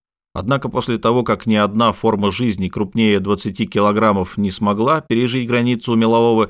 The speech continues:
и третичного периодов, Нижний Палеоцен был откровенно скучной эпохой.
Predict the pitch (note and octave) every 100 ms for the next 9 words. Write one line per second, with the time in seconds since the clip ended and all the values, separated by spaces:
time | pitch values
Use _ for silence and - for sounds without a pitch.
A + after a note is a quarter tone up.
0 | - - C#3 B2+ A#2 B2 - A2+ A2 F#2+
1 | A2 G#2 G2+ G2 - _ _ _ _ A2+
2 | D#3+ D#3 E3+ E3 _ - C3 B2+ A#2+ -
3 | C#3+ D3+ C#3 A2+ D3 - - B2+ - A#2
4 | G#2+ A2 A#2+ A#2 A2+ - G#2 - F2 E2+
5 | E2+ E2 -